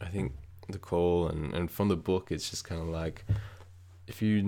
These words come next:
want to be a member, you have to show this out and out kind of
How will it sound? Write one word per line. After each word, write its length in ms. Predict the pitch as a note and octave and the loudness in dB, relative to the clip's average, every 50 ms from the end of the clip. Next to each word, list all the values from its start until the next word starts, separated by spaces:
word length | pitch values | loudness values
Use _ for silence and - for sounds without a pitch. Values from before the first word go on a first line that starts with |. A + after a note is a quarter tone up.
| G#2 G2 F#2+ F#2+ | 4 4 4 4
want 160 | G2+ G#2 G#2 | 4 4 2
to 80 | - F#2+ | 2 2
be 200 | F#2 G2+ G#2 F#2+ | 4 8 8 8
a 80 | F2+ F2 | 8 6
member, 440 | F2 E2+ E2+ F#2+ A2 G#2 F2+ F#2 | 4 4 4 2 2 2 2 0
you 360 | F2 E2+ F2 F2 E2+ E2+ E2+ E2 | 0 0 0 0 0 -2 -4 -6
have 440 | - - - G2+ G2 - - - - | -6 2 4 4 4 4 2 -6 -8
to 140 | - G2+ F#2 | -6 -4 -2
show 580 | - - - - F#2 F2+ F2+ F2+ F2+ F2+ F2+ E2+ | -2 -2 0 2 4 4 6 6 4 4 4 2
this 500 | E2+ E2+ D#2+ D2+ - - - - - - - - | 2 0 0 0 -4 -8 -8 -10 -12 -14 -14 -8
out 240 | - - - - - | -8 -8 -8 -6 -6
and 120 | F#2 F2 F2 | -2 0 0
out 420 | E2 E2+ E2+ D#2+ - - - - | 0 0 0 0 -2 -4 -10 -8
kind 180 | - F2 E2+ E2+ | -4 -2 0 0
of 220 | D#2+ D#2+ D#2+ | 0 0 -4